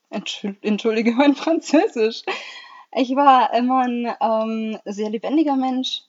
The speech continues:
äh, bin Künstlerin, was heißt, ich hab viele Freunde und war viel unterwegs und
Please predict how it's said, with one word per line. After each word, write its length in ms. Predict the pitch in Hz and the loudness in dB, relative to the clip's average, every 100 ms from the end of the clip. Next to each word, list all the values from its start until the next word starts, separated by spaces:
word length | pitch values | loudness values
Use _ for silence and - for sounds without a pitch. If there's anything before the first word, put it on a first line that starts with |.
| _ _ | _ _
äh, 320 | 220 233 220 202 | -6 -2 -2 -2
bin 220 | 220 220 | -6 -4
Künstlerin, 1040 | 269 294 - 240 240 233 233 240 240 240 214 202 | -2 -2 -2 -6 -4 -2 -4 -4 -6 -6 -10 -10
was 160 | 214 | -8
heißt, 200 | 220 220 | -8 -10
ich 80 | 220 | -16
hab 100 | 208 | -16
viele 200 | 208 208 | -10 -10
Freunde 440 | _ 175 208 240 | _ -8 -6 -4
und 140 | 233 214 | -6 -10
war 100 | 208 | -12
viel 220 | - 208 | -12 -12
unterwegs 640 | 208 214 190 226 320 - | -10 -10 -10 -12 -14 -18
und 320 | - 202 208 | -14 -10 -10